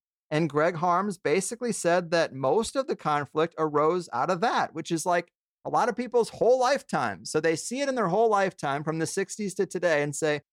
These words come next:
"Oh, it's been happening for thousands of years." Well, not really. And apparently, the Palestinians' main problem or main gripe is they just want that twenty-two percent back. But that story doesn't ever really come out.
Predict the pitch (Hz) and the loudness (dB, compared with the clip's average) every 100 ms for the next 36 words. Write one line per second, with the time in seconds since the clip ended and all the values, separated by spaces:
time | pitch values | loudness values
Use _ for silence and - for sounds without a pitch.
0 | _ 415 285 220 220 214 208 220 190 190 | _ -2 0 0 0 0 2 0 0 -2
1 | 180 185 175 175 185 175 156 - _ _ | 2 2 0 -2 -4 -4 -6 -12 _ _
2 | _ _ - 202 311 330 247 277 196 135 | _ _ -10 -4 -2 0 2 2 4 2
3 | 139 196 277 294 165 156 170 - _ _ | 0 0 -2 -2 0 0 -2 -6 _ _
4 | _ _ _ _ _ _ _ _ - 170 | _ _ _ _ _ _ _ _ -12 -2
5 | 208 226 - 233 233 226 208 170 - 147 | 2 2 0 0 2 2 0 -2 -6 -4
6 | 151 190 277 285 254 - _ _ _ - | 0 0 0 -4 -8 -12 _ _ _ -2
7 | 208 320 254 147 156 156 175 208 214 208 | 0 0 2 2 2 2 2 2 2 -2
8 | 196 _ _ _ 131 165 254 208 - 143 | -6 _ _ _ -2 2 2 0 0 -2
9 | 185 254 370 202 202 151 151 175 - - | 0 0 -2 0 0 0 0 -2 -2 -2
10 | 180 185 - 180 175 175 - _ 196 - | 0 0 0 0 0 -2 -10 _ -2 0
11 | 254 427 - 120 104 82 - 139 190 277 | 0 -2 -2 -2 -2 -4 -8 -4 -2 -2
12 | 233 - 160 139 127 123 127 120 120 113 | -4 -2 0 0 -2 -2 -4 -4 -4 -6
13 | 104 113 107 101 85 | -6 -4 -4 -6 -8